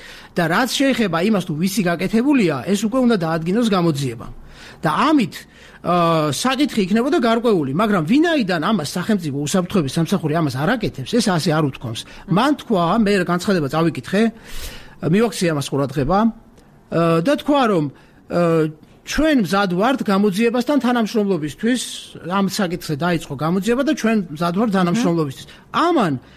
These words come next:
Speaker 1: კიდევ უფრო გააღრმავა გარკვეულწილად ეჭვი იმისა, რომ აქ სახელმწიფო უსაფრთხოების სამსახურის ხელი ურევია ამ ჩა-, ჩანაწერებში.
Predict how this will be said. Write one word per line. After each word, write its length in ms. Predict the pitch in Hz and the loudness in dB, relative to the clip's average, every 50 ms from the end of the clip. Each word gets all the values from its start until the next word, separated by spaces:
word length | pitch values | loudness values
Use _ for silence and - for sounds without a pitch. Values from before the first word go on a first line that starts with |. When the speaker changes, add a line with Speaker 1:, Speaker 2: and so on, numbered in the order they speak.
| - - | -20 -18
Speaker 1:
კიდევ 280 | - - 277 285 339 | -6 -4 0 0 2
უფრო 180 | 302 226 233 185 | 2 2 2 0
გააღრმავა 800 | 151 165 165 175 190 202 214 214 170 196 202 185 170 156 147 139 127 | 2 2 0 2 2 2 0 0 0 0 0 0 0 0 -2 -2 -2
გარკვეულწილად 680 | 139 160 170 180 202 190 190 185 170 156 147 135 113 | -2 -4 -2 0 0 2 2 0 -2 -4 -6 -4 -2
ეჭვი 320 | 143 175 240 - 240 220 | 0 0 0 0 0 0
იმისა, 380 | 208 269 302 320 294 - - 196 | 2 4 4 4 4 2 2 0
რომ 180 | 170 147 143 156 | 0 -2 -4 -4
აქ 240 | - - 254 269 - | -4 -2 -2 -2 -2
სახელმწიფო 580 | - - 208 196 - 226 214 196 202 165 - 175 | -4 -4 -4 -2 -2 -2 -2 -2 -4 -6 -4 -4
უსაფრთხოების 540 | 151 160 - 202 180 185 - 214 156 143 - | -4 -2 -2 -2 -2 -2 -2 -4 -4 -2 -4
სამსახურის 480 | 170 160 - 208 190 170 160 147 - - | -4 -2 -2 -2 -2 -2 -4 -6 -4 -2
ხელი 200 | 208 214 208 170 | 0 2 2 2
ურევია 420 | 165 180 202 202 180 156 135 131 | 2 2 2 2 2 0 0 -2
ამ 100 | 143 143 | -4 -6
ჩა-, 260 | - - 156 139 120 110 | -4 -4 -4 -4 -4 -4
ჩანაწერებში. 640 | - 175 156 151 147 147 131 117 95 - - - | -2 0 0 0 -2 -4 -6 -8 -10 -12 -12 -12